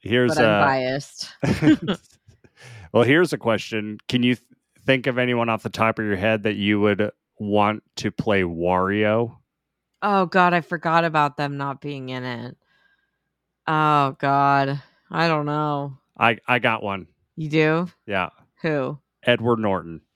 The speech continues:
Speaker 2: Edward Norton? That's a
Speaker 1: Ed-,
Speaker 2: weird one.
Speaker 1: Edward
Speaker 2: I never
Speaker 1: Norton
Speaker 2: would have
Speaker 1: is one of the
Speaker 2: expected
Speaker 1: best
Speaker 2: that.
Speaker 1: villains, just
Speaker 2: He is.
Speaker 1: douche, douche characters ever. I think he can do a slight accent like Chris Pratt and, uh,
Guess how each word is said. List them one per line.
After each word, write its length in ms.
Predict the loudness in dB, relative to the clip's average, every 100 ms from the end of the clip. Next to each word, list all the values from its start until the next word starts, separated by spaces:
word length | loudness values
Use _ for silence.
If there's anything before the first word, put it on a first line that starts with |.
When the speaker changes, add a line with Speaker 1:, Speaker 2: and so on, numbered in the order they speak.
| _ _ _ _
Speaker 2:
Edward 460 | -4 -4 0 -2 -2
Norton? 880 | -4 -4 -2 -2 -2 -8 -14 -14 -16 _ _ _ _ _
That's 200 | -14 -8
a 40 | -2
Speaker 1:
Ed-, 140 | 0 -2
Speaker 2:
weird 400 | -8 -10 -10 -12
one. 240 | -8 2
Speaker 1:
Edward 240 | 2 4
Speaker 2:
I 40 | 2
never 0 |
Speaker 1:
Norton 260 | 2 0 0
Speaker 2:
would 60 |
have 80 | -2
Speaker 1:
is 80 | 0
one 160 | 0
of 80 | 2
the 60 | 0
Speaker 2:
expected 140 | -2
Speaker 1:
best 220 | 2 2 0 -8 _ _ -18
Speaker 2:
that. 60 |
Speaker 1:
villains, 800 | -4 2 4 4 2 -2 -8 -12 -16 _ _ _ _ -10
just 260 | -4 -2
Speaker 2:
He 80 | 0
is. 80 | 0
Speaker 1:
douche, 420 | 2 2 0 -8 -8
douche 300 | 0 2 0
characters 460 | 0 0 0 -4 -2
ever. 340 | 0 0 0
I 140 | 0 0
think 240 | -2 -4
he 120 | -6
can 160 | -4 -2
do 200 | 0 0
a 60 | -2
slight 960 | -6 -10 -10 -4 2 2 0 -6 -20 _ _
accent 500 | -2 -2 -2 -8 -8
like 200 | -8 -10 _
Chris 260 | -6 -6
Pratt 420 | -2 2 2 0 -4
and, 320 | -8 -6 -4
uh, 400 | -4 -2 -2 -2